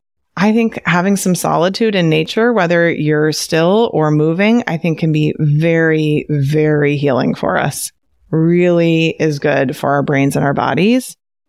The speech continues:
So practicing some mindfulness after the time to worry or really any other time can be very helpful in bringing you into the present,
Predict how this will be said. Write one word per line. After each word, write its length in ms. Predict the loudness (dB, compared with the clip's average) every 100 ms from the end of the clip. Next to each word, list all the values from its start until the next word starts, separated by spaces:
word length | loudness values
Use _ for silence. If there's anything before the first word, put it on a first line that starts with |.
| _
So 760 | -6 0 2 2 2 2 0 -6 _
practicing 480 | -4 -4 -2 -2 -2
some 140 | 0 0
mindfulness 580 | 0 0 0 0 -2 -6
after 380 | -2 -2 0 -2
the 100 | -2
time 240 | -2 -2 -2
to 120 | -2
worry 320 | 0 0 0 0
or 160 | 0
really 300 | 0 0 0
any 260 | 0 2 2
other 240 | 0 -2
time 380 | -4 -2 0 0
can 160 | 0 0
be 120 | 0
very 260 | 0 0
helpful 360 | 0 -2 -2 -2
in 180 | 0 0
bringing 360 | 2 2 2
you 120 | 2 2
into 260 | -2 -2
the 80 | -4
present, 640 | -2 -2 2 0 0 -6